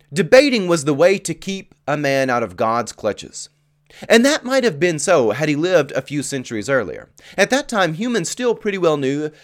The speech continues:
when a thing was proven and when it was not. And if something was proved,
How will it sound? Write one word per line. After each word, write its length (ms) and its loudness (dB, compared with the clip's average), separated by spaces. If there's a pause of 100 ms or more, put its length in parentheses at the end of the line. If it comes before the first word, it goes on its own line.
(140)
when 140 -2
a 40 -2
thing 280 -2
was 120 -4
proven 380 -4
and 140 -4
when 120 -4
it 100 -8
was 140 -10
not. 240 -4 (320)
And 120 2
if 100 0
something 340 -2
was 160 -2
proved, 440 -2